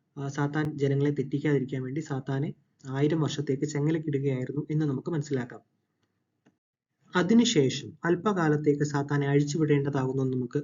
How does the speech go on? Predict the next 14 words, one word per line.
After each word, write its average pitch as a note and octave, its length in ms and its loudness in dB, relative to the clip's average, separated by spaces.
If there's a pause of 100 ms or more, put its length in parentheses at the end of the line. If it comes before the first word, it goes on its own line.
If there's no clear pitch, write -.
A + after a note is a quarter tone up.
(160)
വ-, C3+ 140 -8
ആ, B2+ 400 -10
വെളിപാട് C#3+ 300 4
ഇരുപത് C3+ 220 4
വായിച്ചാൽ B2+ 320 0
മനസ്സിലാക്കാം. B2+ 600 -4 (440)
ഈ B3 80 2
അല്പകാലമാണ് D#3+ 960 0
ഇപ്പോഴത്തെ D#3+ 600 2
കാലം C#3 260 0
എന്ന് C3+ 220 -2 (140)
ഞാൻ C3+ 180 -4 (200)
മനസ്സിലാക്കുന്നത്. B2 720 -4
കാരണം B2 360 -4